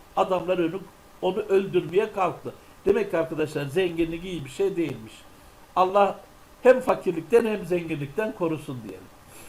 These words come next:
Evet, Ali Baba gives some of his gold coins to poor people. Evet, şimdi direkt çevirelim arkadaşlar. Artık sistemi öğrendik.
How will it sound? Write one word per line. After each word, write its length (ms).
Evet, 440
Ali 280
Baba 240
gives 520
some 320
of 240
his 180
gold 260
coins 580
to 240
poor 280
people. 1200
Evet, 600
şimdi 420
direkt 360
çevirelim 500
arkadaşlar. 680
Artık 360
sistemi 480
öğrendik. 500